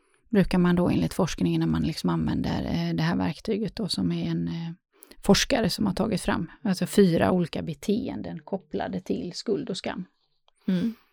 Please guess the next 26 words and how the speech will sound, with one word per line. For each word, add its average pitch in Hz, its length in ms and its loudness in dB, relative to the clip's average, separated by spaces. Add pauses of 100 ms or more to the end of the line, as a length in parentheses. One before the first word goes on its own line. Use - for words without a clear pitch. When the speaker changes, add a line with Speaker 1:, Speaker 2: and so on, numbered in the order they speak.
(1400)
Speaker 1:
Och 208 80 8
utan 196 240 10
att 170 140 6
man 180 120 6
behöver 180 200 8
gå 196 120 10
in 165 140 8
i 170 40 6
det 175 160 6
verktyget 185 720 4
egentligen 170 380 4
så 185 140 -2
kan 190 160 2
man 196 100 6
ju 202 60 8
bara 196 220 8
fundera 180 300 4
på - 100 0
vilket 208 260 4
beteende 240 380 8
har 240 100 8
jag 240 520 6
relaterat 190 560 4
till 202 120 4
det 185 60 6
här? 180 260 0